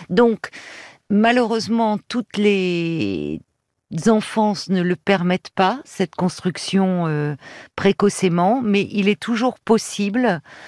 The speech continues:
euh, avec tout un travail de déconstruire, en fait, toutes ces pensées limitantes, toutes ces mauvaises images que l'on, que nous avons de nous-mêmes, parce que nous nous voyons pas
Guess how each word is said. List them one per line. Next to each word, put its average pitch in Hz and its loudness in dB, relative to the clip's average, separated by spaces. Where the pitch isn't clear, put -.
euh, 180 0
avec 185 0
tout - -8
un 208 4
travail 202 0
de 185 0
déconstruire, 226 -2
en 190 2
fait, 226 -2
toutes - -8
ces 220 2
pensées 208 0
limitantes, 190 -2
toutes - -4
ces 214 0
mauvaises 196 2
images 202 0
que 202 -2
l'on, 170 -2
que 185 -2
nous 165 0
avons 185 0
de 180 -2
nous-mêmes, 165 0
parce - -4
que - 2
nous 240 6
nous 277 0
voyons 269 0
pas 330 2